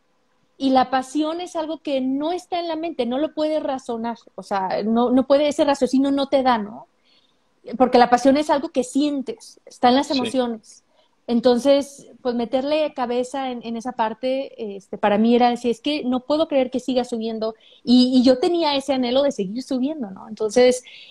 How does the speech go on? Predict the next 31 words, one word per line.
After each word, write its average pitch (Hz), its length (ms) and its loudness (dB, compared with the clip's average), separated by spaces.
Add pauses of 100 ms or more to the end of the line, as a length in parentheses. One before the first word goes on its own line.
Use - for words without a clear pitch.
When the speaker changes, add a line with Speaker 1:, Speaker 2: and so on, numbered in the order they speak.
Speaker 1:
ese 302 200 4
tema 285 300 2
del 247 200 2
motor, 254 680 2
la 220 120 -6
motivación 208 720 -6
y 220 40 -6
la 208 180 -8
pasión 226 460 -8
es, 214 300 -10
es - 200 -14
superinteresante 196 800 -2
también, 202 280 2 (200)
que 277 140 6
va 302 80 4
muy 349 180 6
acorde 302 600 2
en 226 220 -6
cómo 254 260 0
afrentas 269 580 -6
el 202 80 -12
miedo, 180 240 -12
¿no? 220 140 -14 (640)
Speaker 2:
Oye, 135 140 0
Irena, 139 360 -2
y 156 140 -2
en 151 120 -4
ese, 208 380 -4
en 147 160 -10
ese 175 200 -8
ascenso, 127 540 -2